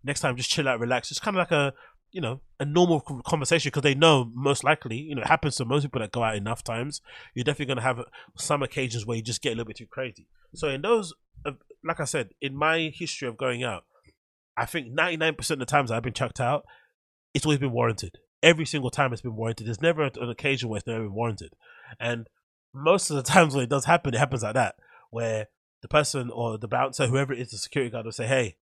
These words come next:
come with me, let me talk to you." <laughs> It's such a good one. And let me talk to, let me talk to you. It'll be over here,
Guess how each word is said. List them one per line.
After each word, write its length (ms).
come 160
with 100
me, 140
let 80
me 80
talk 240
to 80
you." 120
<laughs> 240
It's 140
such 120
a 60
good 220
one. 260
And 320
let 60
me 60
talk 120
to, 80
let 40
me 40
talk 180
to 80
you. 80
It'll 100
be 220
over 200
here, 240